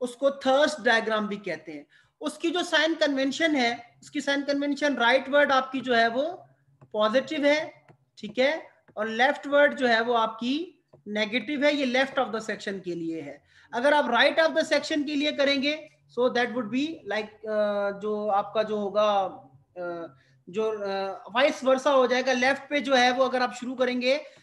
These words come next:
तो आपकी जो left word है वो positive हो जाएगी और जो आपकी right word है वो negative हो जाएगी। तो ये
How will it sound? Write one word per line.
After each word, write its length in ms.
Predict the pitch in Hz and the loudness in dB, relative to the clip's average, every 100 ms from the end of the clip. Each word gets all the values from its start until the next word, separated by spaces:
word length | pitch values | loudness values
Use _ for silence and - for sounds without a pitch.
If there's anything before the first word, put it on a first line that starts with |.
| _ 233 | _ 0
तो 60 | |
आपकी 320 | 233 240 269 | 0 0 -2
जो 100 | 247 226 | -4 0
left 320 | 233 254 262 | 2 0 0
word 280 | 277 277 269 | 0 2 2
है 100 | 269 | 2
वो 120 | 262 - | 0 -2
positive 480 | 208 208 226 302 285 | -2 -2 -4 -4 -2
हो 80 | 285 | 2
जाएगी 380 | 277 277 277 294 - _ _ - | 2 2 0 -4 -6 _ _ -4
और 220 | 214 240 | 0 2
जो 100 | 254 | 2
आपकी 240 | 254 254 220 | 0 -2 0
right 340 | 214 240 240 | 2 2 0
word 280 | 247 254 240 | 0 2 2
है 80 | 220 | 0
वो 200 | 202 247 320 - _ _ 208 | 0 0 0 -8 _ _ -10
negative 460 | 208 202 214 208 185 | -8 -4 -4 -4 -6
हो 100 | 180 | -6
जाएगी। 240 | 170 185 | -6 -6
तो 120 | 196 | -6
ये 400 | 214 240 311 330 | -6 0 4 4